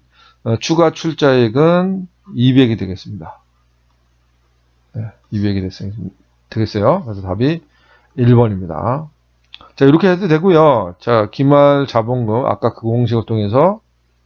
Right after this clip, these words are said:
기말 자본금은 어떻게 된다고 그랬죠?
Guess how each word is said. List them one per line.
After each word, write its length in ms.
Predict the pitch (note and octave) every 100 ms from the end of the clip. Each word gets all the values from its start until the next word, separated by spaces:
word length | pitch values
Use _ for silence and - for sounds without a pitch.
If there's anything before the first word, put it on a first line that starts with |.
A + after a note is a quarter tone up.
| _ _ _ _ _ _ _ _ _ _ _ _ _
기말 300 | - A#2+ A#2+
자본금은 880 | A#2 A2+ A#2 A#2+ B2+ D#3+ F#3 G3+ A3 -
어떻게 220 | A#2+ B2+
된다고 320 | A2+ G#2+ G2+
그랬죠? 380 | F#2+ - F#3+